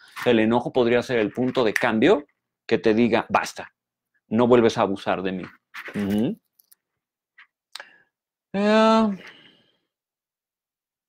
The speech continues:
oigan, esto, ¡guau! ¿Cuántas preguntas? Seneca, exacto, gracias.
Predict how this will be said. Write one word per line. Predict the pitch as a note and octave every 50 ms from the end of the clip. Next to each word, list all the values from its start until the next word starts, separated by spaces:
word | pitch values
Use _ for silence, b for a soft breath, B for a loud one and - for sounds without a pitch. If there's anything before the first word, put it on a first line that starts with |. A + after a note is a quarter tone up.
| _ _ _ _ _ _ _ _ _ _ _ _ _ _ _ _ _ _ _ _ _ _ _ _ _ _ - B B B B B B B -
oigan, | C#3+ D#3 D#3+ E3 E3 E3 - _ _ _ _
esto, | - C3+ C3 - - _ - - C3 B2+ B2+ - -
¡guau! | G2+ A#2+ D3 D3+ C#3+ C3 G#2 F#2 b b b b b b b
¿Cuántas | - C3+ C#3 C#3+ C#3+ C3
preguntas? | _ - A#2+ A2+ A2 B2 B2+ B2 - G#2+ F#2+ F#2+ - - - _ _ _ _ _ _ _ _ _ _ _ _ _ _ _ _ _ _ _ _ _ _ _ _ _ _ _ _ _ _ _ _ _ _ _ _ _ _ _ _ _ _ _ _ _ _ _ _ _ _ _ _ _ _ _ _ _ _ _ _ _ _ _ _ _ _ _ _ _ _ _ _ _ _ _ _ _ _ _ -
Seneca, | - - D#3+ F3+ F#3+ F3+ F3+ F3+ F3 E3+ D#3 C#3 B2 -
exacto, | B2+ A2+ - - D#3+ D3+ D3 - - C#3 A#2+
gracias. | G#2+ B2+ C#3 D3 - - B2 A2+ G#2 -